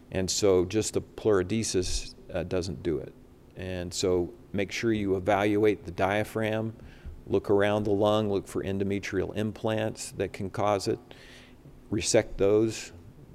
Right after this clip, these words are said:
You d-, you wanna preserve parenchyma, but you have to repair the diaphragm in these situations, otherwise they're not gonna get better. And oftentimes, uh, that requires a, a patch over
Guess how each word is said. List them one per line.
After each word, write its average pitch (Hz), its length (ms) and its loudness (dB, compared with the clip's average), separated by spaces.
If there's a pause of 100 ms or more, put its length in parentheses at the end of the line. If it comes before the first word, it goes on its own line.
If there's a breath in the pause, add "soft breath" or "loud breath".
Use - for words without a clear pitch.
(180)
You 95 120 -8
d-, 92 160 -6
you 98 100 -2
wanna 95 200 2
preserve 101 520 2
parenchyma, 95 680 0
but 101 200 2
you 95 120 -4
have 107 240 -2
to 208 100 -4
repair 110 420 0
the 95 120 -2
diaphragm 95 680 -2
in 90 60 -6
these 90 180 -6
situations, 90 800 -6 (180 loud breath)
otherwise 92 480 -4
they're 87 160 -6
not 87 200 -6
gonna 87 260 -6 (380)
get - 180 -10
better. 85 320 0 (120)
And 87 160 -2
oftentimes, 95 840 0 (300)
uh, 85 240 -4 (120)
that 90 200 -2 (440 loud breath)
requires 92 500 4
a, 82 60 -8 (200)
a 87 80 -8
patch - 560 2 (120)
over 92 440 2